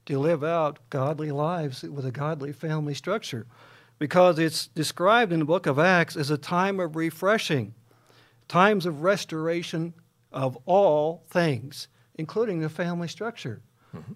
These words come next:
Speaker 1: And that's what Christ is going to do when he returns and
Speaker 2: Well,
Speaker 1: sets up his kingdom again.
Speaker 2: it's also important to remember that there are people who are not transformed and put on immortality and enter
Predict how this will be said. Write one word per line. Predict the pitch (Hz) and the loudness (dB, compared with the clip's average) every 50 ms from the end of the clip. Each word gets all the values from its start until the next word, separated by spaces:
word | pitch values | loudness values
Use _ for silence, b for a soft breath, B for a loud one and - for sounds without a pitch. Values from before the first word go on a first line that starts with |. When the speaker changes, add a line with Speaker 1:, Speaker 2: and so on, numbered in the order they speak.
| - _ - | -18 _ -8
Speaker 1:
And | - 143 | -4 -2
that's | 147 151 180 185 - - - | 0 0 0 0 -4 -6 -8
what | 170 147 139 156 175 175 180 | -6 -4 -2 0 -2 -2 -4
Christ | - - 170 165 175 160 - | -4 -2 -2 -2 -2 -2 -6
is | 151 | -6
going | 131 156 147 147 | -4 -2 0 0
to | 143 131 | 0 0
do | 127 139 175 202 202 180 | 0 0 0 0 0 -2
when | 139 143 139 | -2 -4 -4
he | 139 143 | -4 -4
returns | 139 147 143 - 156 165 208 180 131 107 101 113 - - B B B B B B B B | -4 -6 -6 -6 -6 -6 -4 -4 -6 -6 -8 -10 -14 -18 B B B B B B B B
and | 143 170 | 0 2
Speaker 2:
Well, | 160 | 2
Speaker 1:
sets | 147 147 151 139 135 - | 2 2 -2 -2 -2 -4
up | 151 - - | -6 -6 -6
his | 139 127 | -10 -8
kingdom | - 190 202 226 180 143 123 | -8 -6 -6 -4 -4 -4 -4
again. | 120 113 113 113 110 131 131 b b b b b b b - | -4 -6 -6 -8 -10 -12 -14 b b b b b b b -12
Speaker 2:
it's | 143 - | -4 0
also | 156 151 143 123 127 | 2 2 4 4 2
important | 120 117 117 139 127 123 110 104 | 0 0 0 2 2 2 2 0
to | - 127 | -2 -4
remember | 107 107 107 117 131 143 131 117 113 110 110 | -4 -2 2 4 4 4 4 4 2 0 0
that | 107 104 117 110 104 107 | -2 -4 -4 -6 -4 -4
there | 120 113 110 101 98 - - | -4 -2 -2 -2 -4 -4 -4
are | 117 110 101 98 | -4 -2 -4 -4
people | 110 - 151 156 185 170 170 131 117 113 110 | -6 -4 -2 -2 -2 -2 -2 -2 -2 -2 -2
who | 107 107 120 117 | -4 -6 -4 -4
are | 113 | -2
not | 110 110 113 107 107 | -2 -2 -2 -4 -4
transformed | - - 127 127 131 139 147 - - 117 104 107 104 110 110 | -6 -6 -4 -2 -2 -2 -4 -6 -6 -4 -4 -2 -2 -4 -4
and | 98 92 | -6 -8
put | - - 123 113 | -8 -8 -6 -4
on | 110 98 95 - | -4 -6 -6 -6
immortality | 120 123 117 104 101 - - 123 135 151 165 143 104 104 - 98 95 95 - b b b b b b b b | -8 -6 -4 -4 -6 -6 -4 -2 0 2 2 2 0 -2 -6 -10 -10 -10 -14 b b b b b b b b
and | 110 107 98 | -8 -8 -6
enter | - - 143 170 156 131 104 104 | -4 -2 0 0 0 0 -2 -4